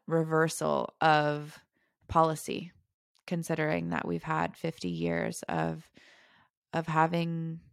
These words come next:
at least on paper, <laughs> the, the rights to our own bodies and to get to choose what's best for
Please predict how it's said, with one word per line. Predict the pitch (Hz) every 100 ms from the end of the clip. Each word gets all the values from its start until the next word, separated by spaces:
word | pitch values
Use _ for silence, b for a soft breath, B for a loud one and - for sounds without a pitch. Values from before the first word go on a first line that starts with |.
| _ _ _ _ _
at | 202
least | 202 180
on | 175
paper, | 156 165 - - - _
<laughs> | _
the, | 185 - - - _ -
the | 180
rights | 156 -
to | -
our | 180 165
own | 165
bodies | 170 180 180 165 - B B B
and | 180 180
to | 180
get | 170 156
to | -
choose | - 208 190 175 156
what's | 160 -
best | 160 160
for | -